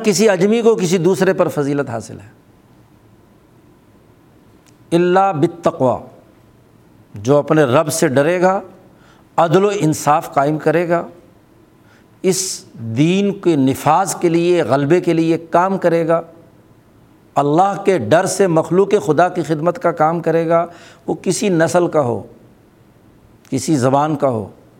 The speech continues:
اس کی فضیلت ہے۔ محض نسلی برتری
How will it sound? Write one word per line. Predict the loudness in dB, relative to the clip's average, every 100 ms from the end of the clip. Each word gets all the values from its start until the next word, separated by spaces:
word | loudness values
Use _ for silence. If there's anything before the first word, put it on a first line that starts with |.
| _ _ _ _ _ _ _ _ _ _ _ -2
اس | 0
کی | 2 2
فضیلت | 4 2 2 0 -2
ہے۔ | -8 -10 -16 -20 _ _ _ _ _ -2
محض | 0 2 2 2
نسلی | 2 2 2 0 2
برتری | 2 2 0 0